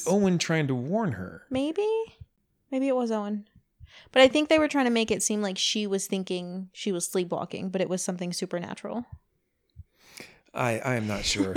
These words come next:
Speaker 2: <laughs>
Speaker 1: honestly. I mean, I guess we're asking questions, and that's all you can really ask of art. Um, but Rebecca Hall's amazing.
Speaker 2: Yeah, I mean, it's, what would,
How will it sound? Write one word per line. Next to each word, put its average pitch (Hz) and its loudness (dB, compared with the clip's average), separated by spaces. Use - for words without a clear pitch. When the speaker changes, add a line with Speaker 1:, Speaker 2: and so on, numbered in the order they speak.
Speaker 2:
<laughs> - -12
Speaker 1:
honestly. 117 2
I 139 -8
mean, 143 -2
I 151 4
guess 185 2
we're 165 4
asking 147 2
questions, 117 2
and 113 -6
that's 120 -2
all 135 2
you 120 0
can 117 -4
really 117 -2
ask 117 -2
of 95 -6
art. 107 -2
Um, 120 0
but 139 4
Rebecca 151 4
Hall's 156 4
amazing. 135 0
Speaker 2:
Yeah, 214 -4
I 226 0
mean, 220 2
it's, - -4
what 214 2
would, 208 0